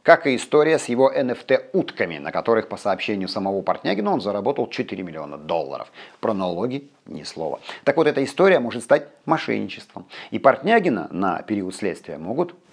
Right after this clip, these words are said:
отправить в сизо. Сейчас следствию важно найти максимальное количество потерпевших от действий Портнягина и его окружения. Упомянутые мною Н Ф Т-утки отличные, как говорят инфо-цыгане,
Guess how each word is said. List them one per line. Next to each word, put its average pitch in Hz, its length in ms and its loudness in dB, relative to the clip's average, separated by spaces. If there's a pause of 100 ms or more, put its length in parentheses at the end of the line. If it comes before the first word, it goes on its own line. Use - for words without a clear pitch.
(400)
отправить - 380 -14
в - 60 -16
сизо. 143 360 -8 (340)
Сейчас - 300 0
следствию 165 380 2
важно 151 280 4
найти 147 300 0
максимальное 180 800 4
количество 147 640 2
потерпевших 143 840 0
от 76 140 -8
действий 90 380 -6
Портнягина 101 640 -2
и 80 140 -12
его 78 240 -10
окружения. 71 640 -12 (240)
Упомянутые 143 720 4
мною 143 300 6
Н 135 80 2
Ф 135 140 0
Т-утки 214 580 2
отличные, 139 720 2
как 87 160 -6
говорят 95 280 -2
инфо-цыгане, 101 760 -6